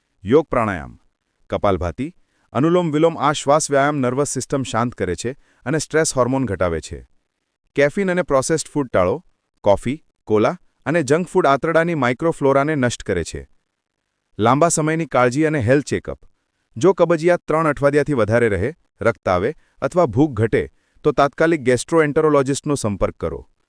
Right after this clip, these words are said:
ક્યારેક આ લક્ષણો ઇરિટેબલ બાવેલ સિન્ડ્રોમ, હાઇપોથાઇરોઇડિઝમ અથવા કોલોરેક્ટલ ડિસીઝના શરૂઆત સંકેત પણ હોઈ શકે છે.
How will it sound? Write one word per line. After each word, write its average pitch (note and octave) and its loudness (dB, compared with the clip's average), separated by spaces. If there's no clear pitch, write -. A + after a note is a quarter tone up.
ક્યારેક B2 4
આ C3+ 4
લક્ષણો C3+ 0
ઇરિટેબલ C3+ 2
બાવેલ A2+ 4
સિન્ડ્રોમ, G2 -2
હાઇપોથાઇરોઇડિઝમ G#2 0
અથવા E3+ 0
કોલોરેક્ટલ E3 4
ડિસીઝના D#3+ 0
શરૂઆત C3+ 2
સંકેત A#2+ 0
પણ C#3 -2
હોઈ G#2 0
શકે E2 -10
છે. C2+ -14